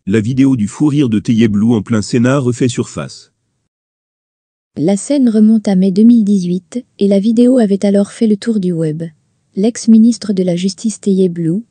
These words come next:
Speaker 2: pris d'un fou rire nerveux, alors qu'il intervenait à l'occasion d'une séance consacrée aux questions orales au Sénat. Cette séquence revient dans l'actualité Facebook,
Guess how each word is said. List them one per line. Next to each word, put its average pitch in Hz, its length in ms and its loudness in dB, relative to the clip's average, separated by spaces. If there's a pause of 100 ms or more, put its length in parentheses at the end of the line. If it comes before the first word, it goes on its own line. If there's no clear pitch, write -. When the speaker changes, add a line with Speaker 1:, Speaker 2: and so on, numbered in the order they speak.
Speaker 2:
pris 254 200 -2
d'un 202 160 2
fou - 220 -4
rire 208 220 0
nerveux, 185 520 -2 (120)
alors 214 380 0
qu'il 202 140 -2
intervenait 208 580 0
à 185 80 -2
l'occasion 196 480 0
d'une 175 220 0
séance 196 420 -2
consacrée 220 540 -2
aux 190 100 2
questions 202 460 -2
orales 202 320 0
au 185 60 0
Sénat. 156 420 -6 (400)
Cette - 260 -6
séquence 247 440 -4
revient 202 340 2
dans 190 120 0
l'actualité 190 640 -2
Facebook, 185 680 -8